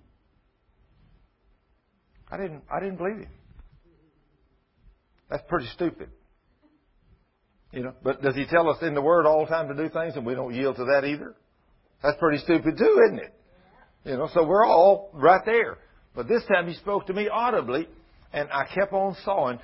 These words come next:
And, of course, just before I got to the edge of the board, the board pinched in that saw,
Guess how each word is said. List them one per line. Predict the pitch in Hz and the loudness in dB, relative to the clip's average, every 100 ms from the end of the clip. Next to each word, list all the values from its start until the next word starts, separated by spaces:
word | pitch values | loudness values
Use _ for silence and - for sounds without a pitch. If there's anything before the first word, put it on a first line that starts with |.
| - - | -18 -10
And, | 127 | -10
of | 117 | -8
course, | 139 139 - - | -10 -10 -12 -8
just | 123 147 160 | -4 -4 -6
before | 147 156 151 | -6 -4 -4
I | |
got | 160 156 | -8 -8
to | |
the | 156 170 | -8 -8
edge | 156 | -8
of | 160 | -12
the | 170 | -8
board, | 202 208 101 _ _ _ _ _ | -8 -8 -14 _ _ _ _ _
the | 98 | -12
board | 90 110 120 | -4 -2 -2
pinched | - 165 117 - | -6 -8 -8 -10
in | 101 | -10
that | 104 104 | -10 -8
saw, | 147 135 92 | -4 -4 -4